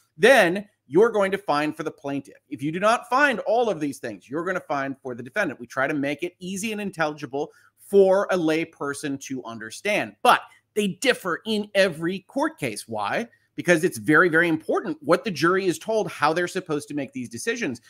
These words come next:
So both plaintiff and defendant argue about these things. What we heard in court in the last week or so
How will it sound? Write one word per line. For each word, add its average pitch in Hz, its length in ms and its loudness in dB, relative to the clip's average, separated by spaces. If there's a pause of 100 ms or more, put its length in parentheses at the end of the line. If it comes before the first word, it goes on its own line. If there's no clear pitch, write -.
So - 160 -4
both 151 240 2
plaintiff 214 500 -2 (120)
and 165 120 0
defendant 180 540 2 (540)
argue 165 340 6
about 110 260 -4
these 107 200 -12
things. - 340 -14 (300)
What 226 200 4
we 262 160 2
heard 285 520 0 (100)
in 262 220 -2
court 170 400 -4 (260)
in 226 140 2
the 247 100 4
last 185 380 0
week 202 360 -6
or 160 200 0
so 120 400 -6